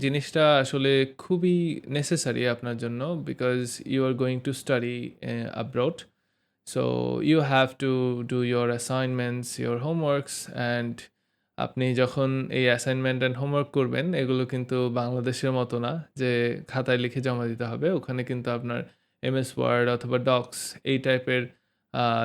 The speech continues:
যতগুলো টুলস আছে ওগুলো ইউজ করতে হবে এবং definitely আপনাকে টাইপিং কর-, টাইপিং করাটা জানতে হবে।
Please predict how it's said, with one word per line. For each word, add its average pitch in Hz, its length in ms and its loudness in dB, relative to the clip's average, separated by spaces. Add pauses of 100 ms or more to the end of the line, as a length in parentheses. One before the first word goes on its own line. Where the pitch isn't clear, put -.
(120)
যতগুলো 123 480 2 (160)
টুলস 156 300 4 (100)
আছে 160 160 0 (240)
ওগুলো 143 280 6
ইউজ 135 200 4
করতে 131 280 4
হবে 123 180 4 (120)
এবং 131 140 0 (380)
definitely 170 560 4
আপনাকে 135 240 0 (120)
টাইপিং 131 280 2 (120)
কর-, 135 200 0 (240)
টাইপিং 127 260 2 (100)
করাটা 127 280 4 (120)
জানতে 123 260 0
হবে। 117 280 -4